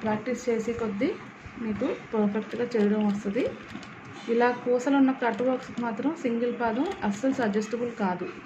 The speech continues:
ఎంత జాగ్రత్తగా చేసినా ఖచ్చితంగా పూసలు పగులుతున్నాయి, ఎక్స్పీరియన్స్తో చెప్తున్నాను. ఇక్కడికి వచ్చేసరికి రెగ్యులర్గా పాదం పూర్తిగా డౌన్ చేసేసి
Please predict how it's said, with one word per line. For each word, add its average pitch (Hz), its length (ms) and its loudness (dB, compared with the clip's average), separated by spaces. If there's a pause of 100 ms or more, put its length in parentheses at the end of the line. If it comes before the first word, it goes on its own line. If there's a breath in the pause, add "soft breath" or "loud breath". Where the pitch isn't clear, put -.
(680)
ఎంత 240 320 2 (180)
జాగ్రత్తగా 240 680 2 (140)
చేసినా 226 400 0 (1500)
ఖచ్చితంగా 233 680 0 (1120)
పూసలు 220 400 4
పగులుతున్నాయి, 214 560 2
ఎక్స్పీరియన్స్తో 233 640 2
చెప్తున్నాను. 208 520 2 (1900)
ఇక్కడికి 254 260 2
వచ్చేసరికి 285 500 2 (100)
రెగ్యులర్గా 262 480 2
పాదం 240 340 2
పూర్తిగా 240 420 0
డౌన్ 226 280 0
చేసేసి 226 380 0